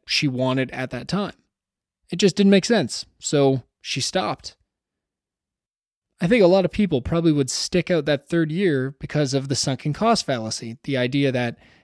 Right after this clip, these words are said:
you're this far in, you might as well finish up, you've already committed so much. Lauren did not do that.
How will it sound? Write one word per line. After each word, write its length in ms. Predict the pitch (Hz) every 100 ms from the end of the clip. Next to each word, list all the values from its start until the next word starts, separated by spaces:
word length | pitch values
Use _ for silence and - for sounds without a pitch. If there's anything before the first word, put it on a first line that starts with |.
| -
you're 120 | 131
this 300 | 127 175 -
far 300 | 202 190 165
in, 200 | 151 170
you 140 | 160
might 240 | 127 120 139
as 120 | 135
well 200 | 139 139
finish 400 | - 135 135 -
up, 240 | 123 120
you've 160 | 127 123
already 500 | - 139 143 143 143
committed 440 | - 123 117 120
so 200 | - 135
much. 300 | 117 123 - - - - -
Lauren 300 | 139 185 165
did 260 | 147 143
not 200 | 147 135
do 180 | 113 120
that. 260 | 107 87